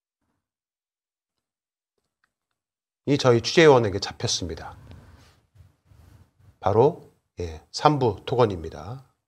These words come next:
삼부 토건. 삼부 토건과 박 씨, 또 사우디아라비아 사업 약정서라고 되어 있지요.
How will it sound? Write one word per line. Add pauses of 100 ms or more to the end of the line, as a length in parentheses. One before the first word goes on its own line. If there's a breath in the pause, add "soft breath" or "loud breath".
(560)
삼부
토건. (1300 soft breath)
삼부
토건과
박
씨, (120)
또
사우디아라비아
사업
약정서라고
되어
있지요.